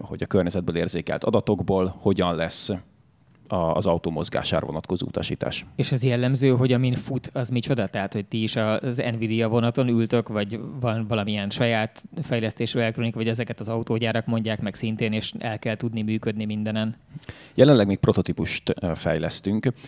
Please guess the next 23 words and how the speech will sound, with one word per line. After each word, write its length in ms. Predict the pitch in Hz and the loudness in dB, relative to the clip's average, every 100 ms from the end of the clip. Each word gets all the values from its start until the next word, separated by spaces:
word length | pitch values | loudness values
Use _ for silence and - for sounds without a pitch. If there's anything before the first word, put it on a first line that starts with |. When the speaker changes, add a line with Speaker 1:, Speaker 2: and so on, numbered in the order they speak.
| - | -12
Speaker 1:
Ez 120 | - 98 | -4 -2
azt 180 | 92 | 0
jelenti, 300 | 104 90 87 | 2 2 2
hogy 200 | 92 98 | 2 2
mi 220 | 90 92 - _ | 2 0 -2 _
nagyjából 440 | - 87 90 87 90 | -4 0 2 4 4
megválasztjuk, 680 | 90 90 80 78 - 90 | 2 4 4 2 -2 -4
hogy 160 | - 85 | -4 -4
milyen 260 | 92 82 78 | -2 -2 -2
hardware 520 | 85 82 82 76 78 | 0 0 0 -2 0
az, 280 | 82 78 - | 0 -2 -4
ami 380 | 98 82 82 80 - - | -4 -4 -6 -8 -12 -12
a, 80 | 254 | -4
a 280 | 82 78 85 | -2 -2 -4
mi 220 | 85 82 - | -4 -4 -4
szoftverünk 460 | - 90 - 82 | -4 -2 -2 -2
futtatásához 640 | - - - 76 - 76 65 | -4 -4 -2 -2 -2 -4 -4
szükséges, 500 | - - 101 110 107 | -4 -2 -2 -2 -2
és 120 | 107 | -4
ezt 240 | 87 - 90 | -4 -4 -2
a, 120 | 73 | -4
a 120 | - | -4
partnereink 600 | - 87 82 71 62 | -6 -6 -6 -10 -10